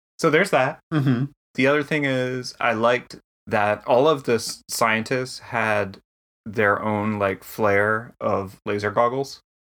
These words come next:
Speaker 2: Yeah. I like that they get to bring their own laser goggles from home.
Speaker 1: Mm-hmm.
Speaker 2: Some of them seemed like they had maybe just been at a tanning bed and <laughs> kept some of those. Most of them had some kind of, like, a new wave kind of look for their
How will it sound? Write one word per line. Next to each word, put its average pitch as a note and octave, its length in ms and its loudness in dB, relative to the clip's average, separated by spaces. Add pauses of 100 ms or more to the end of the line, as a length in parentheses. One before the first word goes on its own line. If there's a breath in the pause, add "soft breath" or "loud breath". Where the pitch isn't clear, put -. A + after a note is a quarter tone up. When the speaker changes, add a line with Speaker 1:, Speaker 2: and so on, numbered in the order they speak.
(380)
Speaker 2:
Yeah. A#2 580 2 (200)
I C3+ 100 2
like D#3 260 2
that D#3+ 160 2
they D#3+ 100 2
get C#3 200 0
to C#3+ 60 0
bring B2+ 280 2
their B2+ 260 2
own A#2+ 200 0
laser A#2 360 2
goggles G#2+ 500 2
from F#2 220 -2
home. D#2 440 -4 (120)
Speaker 1:
Mm-hmm. G2+ 260 -8 (160)
Speaker 2:
Some C#3 280 2
of C#3 100 2
them C#3 160 2
seemed C3+ 240 0
like A#2 180 2
they A#2+ 100 2
had G#2 80 0
maybe G#2+ 220 2
just G2+ 240 -2
been A2 140 0
at G2+ 120 0
a F2+ 40 0
tanning A2+ 460 -2
bed A2+ 240 0
and F#2+ 140 -2
<laughs> - 80 -6
kept C3+ 180 -2
some B2 300 -2
of F#2+ 120 -6
those. B2+ 420 0 (160)
Most C#3+ 460 2
of F3+ 140 2
them D#3 140 4
had C3+ 260 -2
some E3 200 -2
kind A3 200 0
of, G#3 100 -2
like, F#3 200 2
a C#3+ 120 4
new A#2+ 280 2
wave B2 540 0
kind A2 280 -2
of F#2+ 120 -2
look G2+ 320 -2
for F#2+ 260 -2
their E2+ 420 -2